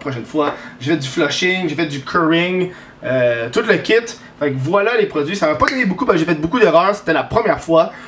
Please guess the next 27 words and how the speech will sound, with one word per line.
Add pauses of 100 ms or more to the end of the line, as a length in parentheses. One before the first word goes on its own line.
(260)
Euh,
euh, (460)
du
C
B
D
Dutch, (360)
ici. (300)
Euh,
ça
m'a
donné
so-,
dix-neuf
point (340)
soixante-treize
grammes,
quelque
chose
de
même.
Euh,
on
va
vous
le
sortir.